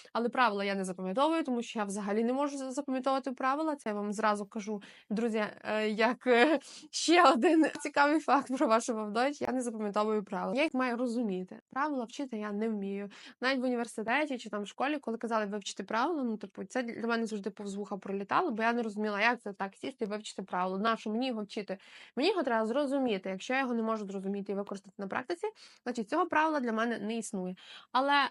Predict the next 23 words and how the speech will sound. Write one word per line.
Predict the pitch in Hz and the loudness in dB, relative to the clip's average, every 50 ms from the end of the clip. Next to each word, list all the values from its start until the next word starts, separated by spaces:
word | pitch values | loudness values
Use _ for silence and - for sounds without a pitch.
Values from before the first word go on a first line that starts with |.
| _ - - | _ -6 -4
е, | - 220 226 | -4 -2 -2
саме | - 285 277 262 247 233 | 0 0 2 2 0 0
тому | - 247 269 330 370 | 0 0 0 0 0
я | 359 330 277 | 0 0 -2
стала | - - 285 254 247 240 | 0 0 0 2 2 0
неуспішною | 240 240 - 208 220 - - 254 247 233 - 233 214 208 | -2 -4 -4 -6 -8 -8 -6 -6 -6 -6 -4 -6 -6 -6
у | 202 208 | -6 -8
фізиці | 196 - 226 196 190 185 _ - | -6 -6 -6 -6 -6 -10 _ -10
і | 185 185 | -10 -8
математиці, | 185 190 - 208 233 311 427 415 359 311 - 302 | -8 -8 -8 -4 -4 -4 -2 -4 -6 -8 -8 -8
тому | - 240 233 233 | -6 -6 -6 -4
що | - 233 | -6 -6
там | - 214 196 | -6 -6 -6
є | 190 190 | -6 -6
правила, | 196 269 330 415 381 311 269 | -2 -2 0 0 0 0 -2
які | 233 220 233 | -2 -2 -4
треба | 202 - 208 190 190 | -6 -4 -4 -6 -6
просто | 190 240 277 277 - 220 | -4 -6 -6 -6 -6 -10
запам'ятати | - 190 - 196 196 185 208 214 208 - 196 | -10 -8 -6 -4 -4 -4 -4 -6 -6 -6 -8
і | |
вивчити. | 175 175 170 - - - - 214 214 | -8 -8 -10 -10 -12 -12 -8 -6 -4
Ну, | 294 494 | -2 -2
окей. | 523 - 226 - - 170 - 196 | -2 -4 -6 -8 -6 -8 -8 -8